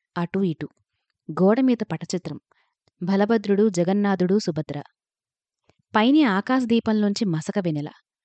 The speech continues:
వంట ఇంటి గడప మీద ఆముదపు దీపం. మసక వెలుతురు. ఎంతకీ రాదు తల్లి, సుభద్ర.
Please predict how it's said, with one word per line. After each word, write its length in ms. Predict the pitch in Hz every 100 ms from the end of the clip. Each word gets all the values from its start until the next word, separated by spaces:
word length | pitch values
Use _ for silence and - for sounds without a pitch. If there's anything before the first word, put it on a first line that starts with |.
| _ _ _ _
వంట 300 | 170 185 226
ఇంటి 340 | 302 294 277 240 180
గడప 180 | 175
మీద 280 | 208 202 185 185 156 -
ఆముదపు 420 | 175 196 202 180
దీపం. 300 | 165 160 139 - _ _ -
మసక 340 | 175 185 220
వెలుతురు. 420 | 226 165 147 - - _ _ _ _ _ _ _ _ -
ఎంతకీ 440 | 180 185 262 262
రాదు 260 | 196 165 160 _ _
తల్లి, 300 | 185 170 175 - _ _ _ _
సుభద్ర. 420 | - 175 180 -